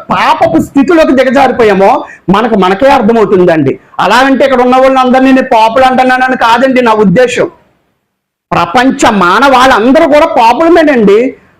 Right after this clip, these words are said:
మనము పాపులమై ఉండగానే క్రీస్తు మన కొరకు ఏమయ్యాడు? చనిపోయాడు. మనమందరము పాపపు స్థితిలో ఇంకా బ్రతుకుతుండగానే మన కోసం క్రీస్తు చనిపోయాడు. అంటే మనమందరం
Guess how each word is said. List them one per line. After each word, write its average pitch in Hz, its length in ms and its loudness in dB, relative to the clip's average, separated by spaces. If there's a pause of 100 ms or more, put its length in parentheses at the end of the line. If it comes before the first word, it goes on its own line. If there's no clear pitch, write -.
మనము 220 320 2
పాపులమై 269 760 2
ఉండగానే 302 380 0
క్రీస్తు 285 380 0
మన 294 160 2
కొరకు 285 280 0
ఏమయ్యాడు? 320 720 2 (600)
చనిపోయాడు. 262 1200 0 (320)
మనమందరము 254 720 0
పాపపు 320 480 0
స్థితిలో 311 480 0
ఇంకా 254 200 -2
బ్రతుకుతుండగానే 285 1120 0
మన 359 160 2
కోసం 302 280 -2
క్రీస్తు 294 500 -2
చనిపోయాడు. 240 800 0 (220)
అంటే 214 380 0
మనమందరం 208 520 0